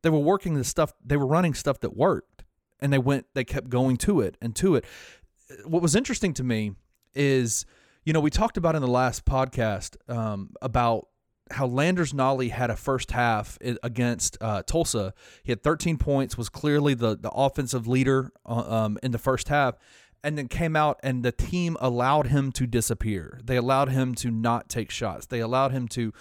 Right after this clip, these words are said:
but if you saw it in the Wichita State game, who was the guy in the first, uh, maybe four or five possessions of the second half that was effective? It was Musa,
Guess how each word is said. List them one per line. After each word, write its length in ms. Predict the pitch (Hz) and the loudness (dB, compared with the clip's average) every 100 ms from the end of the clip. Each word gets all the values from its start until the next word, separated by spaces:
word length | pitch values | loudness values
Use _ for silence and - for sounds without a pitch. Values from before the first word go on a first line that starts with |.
| - - - | -18 -14 -2
but 100 | 143 | -2
if 100 | - | 0
you 80 | 117 | -4
saw 300 | - 170 156 | 0 2 0
it 100 | 127 | 0
in 80 | |
the 80 | 120 | -2
Wichita 320 | 117 127 123 | -2 -2 -4
State 320 | 104 - 214 131 | -4 0 0 0
game, 380 | 110 98 113 - _ _ _ _ _ - | -4 -4 -6 -10 _ _ _ _ _ 0
who 180 | 170 | 2
was 180 | 226 202 | 4 4
the 80 | 175 | 2
guy 240 | 156 151 | 2 2
in 100 | 151 | 2
the 60 | 123 | 0
first, 680 | - - 151 151 139 - - _ - | -4 -2 0 0 -2 -8 -12 _ -8
uh, 100 | 131 | -4
maybe 300 | 147 147 120 _ _ _ _ - - | -2 0 -2 _ _ _ _ -20 -18
four 300 | - - 156 | -12 0 2
or 40 | 151 | 2
five 260 | 151 139 | 2 0
possessions 520 | - 117 131 - 139 120 | 0 0 0 0 -4 -6
of 60 | |
the 80 | 110 | -6
second 360 | 107 131 131 107 | -4 -4 -4 -4
half 440 | 131 190 143 - | 0 0 -2 -4
that 120 | - - | -6 -6
was 160 | 120 | -4
effective? 540 | 120 - 226 - 95 - | -6 -2 -4 -4 -10 -6
It 140 | 151 | -2
was 160 | 156 143 | 0 0
Musa, 560 | 151 214 262 - 80 | 0 0 0 -2 -6